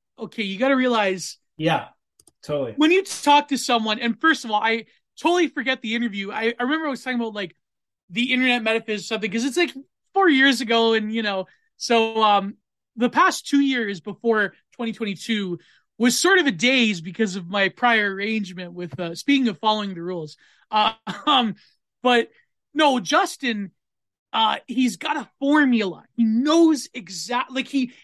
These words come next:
Speaker 1: he's so well aware of, like, the different communities that he intersects with, whether it be the frogs, the rationalists, the academics,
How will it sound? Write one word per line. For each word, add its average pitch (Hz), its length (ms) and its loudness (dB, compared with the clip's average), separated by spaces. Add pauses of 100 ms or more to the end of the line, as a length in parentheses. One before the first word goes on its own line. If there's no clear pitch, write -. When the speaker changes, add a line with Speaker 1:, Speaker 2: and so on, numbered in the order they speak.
Speaker 1:
he's 262 260 -2
so 359 420 4
well 269 300 4
aware 233 600 0
of, 208 200 -2
like, 202 320 -2 (460)
the 190 120 -6
different 240 360 -2
communities 208 480 -2
that 196 100 -4
he 208 160 -8
intersects 185 580 -6
with, 226 260 -2
whether 196 260 0
it 170 80 -4
be 202 100 -6
the 170 120 -10 (100)
frogs, 202 640 2 (260)
the 175 100 -8
rationalists, 202 1120 -2 (200)
the 196 120 -2
academics, 202 840 -2